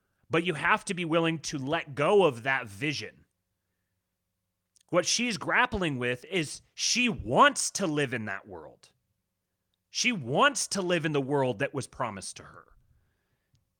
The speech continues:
And she's beginning to realize that that world doesn't exist anymore, and she resents that fact. She needs to take the next step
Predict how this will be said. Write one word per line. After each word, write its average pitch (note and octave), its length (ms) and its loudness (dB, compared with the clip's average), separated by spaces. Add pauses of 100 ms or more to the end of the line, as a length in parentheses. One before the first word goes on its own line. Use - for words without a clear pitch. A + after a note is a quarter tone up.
(120)
And D#3 100 0
she's G3 200 0
beginning F3+ 380 2
to C#3 120 -6
realize C#3+ 640 0
that C#3 300 -6
that C3 200 0
world C3 240 0
doesn't B2 240 -4
exist A2+ 360 -6
anymore, G#2 440 -6 (240)
and D3+ 140 -4
she G3 160 -2
resents D#3+ 460 0
that G#2+ 180 -6
fact. - 480 -18 (1700)
She - 140 -6
needs A3 220 2
to G#3 80 -2
take F#3 240 0
the E3 60 -6
next C#3 220 -4
step - 380 -4